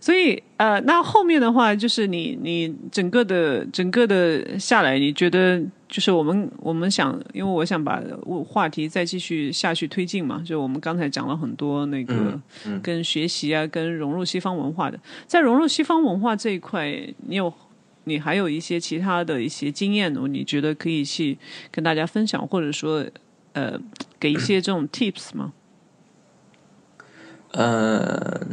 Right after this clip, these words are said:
Speaker 2: 说一下我是怎么认识这些老外的。
Speaker 1: 嗯，对，这个不错。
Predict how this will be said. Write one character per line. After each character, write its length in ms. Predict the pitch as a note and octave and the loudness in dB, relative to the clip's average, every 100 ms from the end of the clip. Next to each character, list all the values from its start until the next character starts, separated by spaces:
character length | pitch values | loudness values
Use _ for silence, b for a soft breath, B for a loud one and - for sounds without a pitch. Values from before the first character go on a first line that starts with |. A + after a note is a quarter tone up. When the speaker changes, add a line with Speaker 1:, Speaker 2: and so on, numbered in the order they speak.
| - - | -4 -4
Speaker 2:
说 280 | - - D#3 | -4 0 2
一 80 | C3+ | 4
下 420 | D3 C3 G2+ G2 | 4 4 4 4
我 400 | G#2 G#2 F#2+ - | 2 2 0 0
是 240 | - E3+ | 0 0
怎 180 | E3 G2+ | 2 2
么 200 | F2+ F#2+ | 4 4
认 200 | G#2+ G#2+ | 2 0
识 140 | F#2 | -2
这 80 | - | -2
些 100 | G2+ | -2
老 220 | G2+ F#2+ | 0 -2
外 220 | F#2+ G2 G2 | 0 -2 -2
的。 60 | - _ - | -8 _ 4
Speaker 1:
嗯， 340 | B3 F#3 C#3+ - | 4 4 0 -2
对， 200 | F3+ F3 | -2 -2
这 140 | F#3 G3+ | -2 -4
个 20 | |
不 140 | E3+ | -4
错。 240 | E3 - | -8 -8